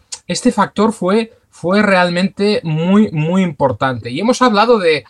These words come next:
de esta victoria de, de Sete Gibernau, eh, en esa carrera, pero yo creo que aquel año hubo también cosas, eh, francamente importantes, eh, que, que hicieron que Valentino Rossi,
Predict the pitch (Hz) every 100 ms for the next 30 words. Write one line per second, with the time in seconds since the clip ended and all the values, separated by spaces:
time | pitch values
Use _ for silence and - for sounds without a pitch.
0 | _ _ 127 165 - 208 190 - 190 190
1 | 156 143 135 127 135 - 156 180 165 147
2 | 135 151 180 208 233 - _ 143 143 131
3 | 127 127 170 - 170 139 131 156 202 -
4 | 165 185 202 214 233 240 185 175 170 190
5 | 214 185 180 175 160 165 196 220 - _
6 | _ - 175 - - - 131 110 113 -
7 | 156 185 196 185 196 185 170 147 127 143
8 | 175 190 220 233 - 135 127 110 110 107
9 | - 147 135 - 143 131 120 - 254 196
10 | 143 131 131 135 190 185 165 147 123